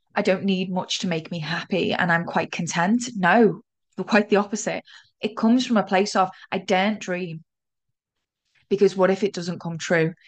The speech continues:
It's safer for me to not have wants and hopes and desires,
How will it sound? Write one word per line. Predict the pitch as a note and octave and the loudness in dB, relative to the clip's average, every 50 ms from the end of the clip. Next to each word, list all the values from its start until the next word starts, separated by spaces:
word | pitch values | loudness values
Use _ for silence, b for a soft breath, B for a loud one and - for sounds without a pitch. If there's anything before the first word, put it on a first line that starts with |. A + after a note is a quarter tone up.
| b _ - | b _ 0
It's | G3 F#3+ - | 0 2 0
safer | - - - - - G3 G#3+ A3+ A3+ - - | -2 -6 -2 2 4 4 4 4 4 2 0
for | A3 - - G3 F3 | -2 0 0 0 0
me | E3 D#3+ D#3+ F#3 G3+ G3+ G#3+ b b b - | 0 -2 -4 -4 -4 -4 -6 b b b -2
to | - - | 2 4
not | G3+ G3 G3 G#3+ A#3+ B3 A#3+ | 6 8 8 6 6 4 4
have | - B3 A3+ A3+ G3 | 2 2 2 2 2
wants | F#3 E3+ F3 F3+ - - - | 2 2 2 0 -2 -6 -6
and | G3 | -4
hopes | F#3 F#3 - - - - | -2 -2 -2 -4 -4 -6
and | G3 F#3 | -6 -4
desires, | F#3 F3+ F3 E3+ D#3 E3 E3+ E3+ F3+ F#3+ F#3+ - | -4 -4 -2 -2 -2 -2 -2 -2 -4 -4 -6 -8